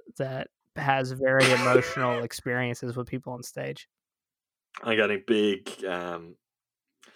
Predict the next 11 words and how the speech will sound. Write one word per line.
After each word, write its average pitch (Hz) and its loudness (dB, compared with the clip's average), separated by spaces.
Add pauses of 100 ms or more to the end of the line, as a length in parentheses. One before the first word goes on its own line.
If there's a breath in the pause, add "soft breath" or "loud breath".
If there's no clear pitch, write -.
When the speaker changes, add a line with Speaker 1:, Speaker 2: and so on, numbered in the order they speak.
(200 soft breath)
Speaker 2:
less 139 4
Derek 131 4
DelGaudio, 104 4
more 104 4 (360)
Joe 95 4
Bluth 87 -2
from 80 -14 (140)
Arrested 87 -10
Development 80 -10
vibes 73 -14
here. - -18